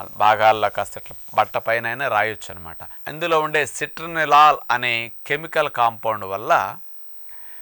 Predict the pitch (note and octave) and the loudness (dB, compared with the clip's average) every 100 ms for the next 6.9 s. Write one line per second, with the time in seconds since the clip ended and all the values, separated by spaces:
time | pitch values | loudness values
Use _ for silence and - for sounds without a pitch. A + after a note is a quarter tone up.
0 | _ - A#2 C#3+ D3+ D#3+ - C#3 - D#3+ | _ 0 0 0 -2 -2 -2 -8 -8 -4
1 | E3+ D#3+ D#3 D#3 E3 D#3+ C#3 A#2+ A#2+ C3 | 0 4 4 4 -2 -2 -6 -8 -4 -2
2 | D3 D3 C#3 C3+ B2+ B2 B2 C3 C3 B2 | 0 -2 -4 -4 -8 -2 0 0 -4 -4
3 | B2 A2+ - _ - B2 C3+ C#3+ C#3 B2+ | -4 -4 -12 _ -2 0 0 -2 0 2
4 | B2+ B2 A#2+ B2 A#2+ B2 A2 G2+ F#2+ F#2 | 2 2 0 0 -4 -6 -10 -16 -18 -18
5 | G2+ C3+ D3+ C3+ - - D#3+ E3 E3+ - | -6 -4 -4 -6 -14 -16 -14 -10 -10 -6
6 | - B2 D3+ C#3+ C3+ B2 A#2+ C#3+ | 2 4 4 -2 -4 -4 -6 -10